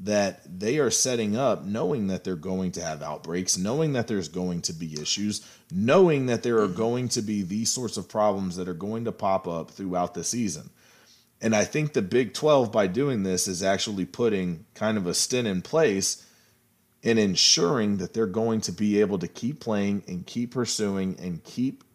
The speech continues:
Speaker 1: progressing with their season regardless of what comes. And I think they're probably going to take the M L B approach, which is, "Yeah, we got 'em. Screw it. Let's keep rolling."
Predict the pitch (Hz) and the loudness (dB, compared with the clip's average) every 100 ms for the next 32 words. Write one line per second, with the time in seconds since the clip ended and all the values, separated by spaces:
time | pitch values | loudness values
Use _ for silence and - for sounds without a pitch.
0 | - - 90 92 107 113 - 87 85 - | -14 -8 -4 0 2 2 0 -4 -8 -8
1 | 92 107 120 110 - 180 175 95 85 85 | -4 -4 0 -2 0 0 0 -2 -6 -8
2 | - _ - 104 80 - 156 147 156 90 | -14 _ -2 0 0 0 6 6 6 0
3 | - - 95 82 101 95 - 170 123 87 | -6 -8 -10 -6 -6 -6 -2 0 0 -2
4 | - - - 98 98 - - 190 175 123 | -8 -20 -12 0 0 0 0 -2 0 0
5 | 107 - 131 127 147 123 117 104 107 107 | -2 0 2 4 4 2 0 0 0 0
6 | 110 107 98 92 80 104 - 95 98 107 | -2 0 0 0 -2 -6 -4 -6 -2 -2
7 | 117 - - - 95 95 - 90 107 104 | 0 2 0 2 0 0 -2 -2 0 0
8 | 107 107 101 - - _ - 101 151 151 | 0 2 0 -4 -12 _ -6 4 6 6
9 | 160 139 113 110 113 110 98 - - 123 | 6 6 8 8 8 4 2 0 2 4
10 | 123 123 127 - - 87 - 110 95 69 | 6 6 2 -2 -8 -6 -4 -4 -4 -6
11 | - - | -12 -16